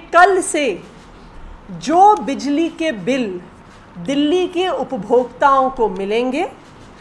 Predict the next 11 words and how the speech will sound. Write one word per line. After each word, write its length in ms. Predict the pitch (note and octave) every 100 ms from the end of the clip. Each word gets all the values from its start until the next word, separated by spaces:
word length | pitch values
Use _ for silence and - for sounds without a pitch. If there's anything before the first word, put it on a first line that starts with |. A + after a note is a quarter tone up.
| - -
उसमें 320 | D4 - F4
उन्हें 280 | F#4+ D4 D#4
सब्सिडी 600 | - A3+ F3 B3 G3 D#4+ A4+ - - -
नहीं 400 | A3 A#3 C4 D4
मिलेगी। 440 | G#3 F3+ F3+ - - - - - - - - -
तो 80 | -
जिसको 380 | A#3+ C#4+ - G4+ D#4+
ज़ीरो 400 | G3 C4 D#4+ F#4
बिल 200 | F4+ E4
आता 300 | D#4+ D#4+ D#4+
था, 260 | D#4+ E4+